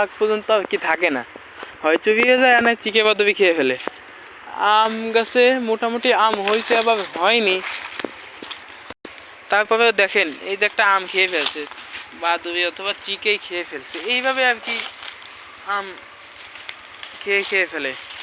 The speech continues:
সুপারি গাছও আমাদের বাগানে অনেক গাছ আছে, প্রায় চার পাঁচশোর উপরে সুপারি গাছ আছে। প্রত্যেক বছরই আপনার সুপারি গাছগুলা মারা যায়, একটা, দুইটা, তিনটা করে।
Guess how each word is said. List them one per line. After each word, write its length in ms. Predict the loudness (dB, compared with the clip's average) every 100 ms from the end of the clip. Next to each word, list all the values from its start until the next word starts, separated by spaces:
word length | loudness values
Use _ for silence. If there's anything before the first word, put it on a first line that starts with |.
| -14 -14 -14 -14 -14 -6 -4
সুপারি 420 | 0 2 4 6
গাছও 240 | 4 4 2
আমাদের 300 | 2 2 4
বাগানে 340 | 4 4 4 4
অনেক 160 | 2 0 0
গাছ 160 | 0 0
আছে, 180 | -2 -4 0
প্রায় 240 | 0 0 -2 -10 -14 -16 -16 -14 -10 -10 -10 -10 -12 -2
চার 180 | 0 2
পাঁচশোর 400 | 2 0 2 2 0
উপরে 200 | 0 0
সুপারি 340 | 0 0 2
গাছ 180 | 2 0 0
আছে। 140 | 0 0 -2 -12 -12 -14 -18 -20 -20 -14 -10 -10 -10 -14 -18 -20 -20 -18 -4
প্রত্যেক 360 | -4 0 0 2
বছরই 480 | 2 2 2 2 2 0 -4 -10 -12 -12 -14 -14 -14 -14 -6
আপনার 340 | -4 0 2 2 -2 -14 -10 -2
সুপারি 320 | 2 2 4
গাছগুলা 400 | 4 2 2 2
মারা 320 | 4 4 4 4
যায়, 180 | 4 4
একটা, 280 | 2 -2 -4
দুইটা, 280 | -2 0 0
তিনটা 320 | 0 -2 -2 0
করে। 220 | 2